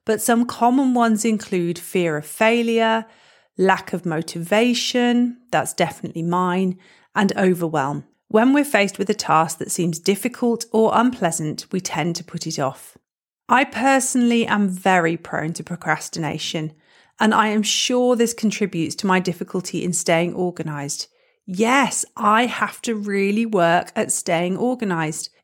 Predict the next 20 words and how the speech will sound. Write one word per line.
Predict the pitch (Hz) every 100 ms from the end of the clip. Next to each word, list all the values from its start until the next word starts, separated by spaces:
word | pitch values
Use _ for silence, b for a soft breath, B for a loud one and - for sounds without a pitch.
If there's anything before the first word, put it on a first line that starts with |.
| -
Isn't | 220 254
that | 233 -
a | 262
weird | 196 170 165
admission | 175 170 170 - 165
from | 160
a | 165
professional | 175 165 165 165 - 165
organiser? | 175 170 165 160 160 151 151 - _ _ _ _ _
I | - 208 247
was | 262 247
the | 247
student | - 220 202 190
cramming | - - 202 208 220
for | 220
her | 208 208
finals | 208 190 185 175 175
the | 175
night | 185 180 175
before | - 180 - 170 170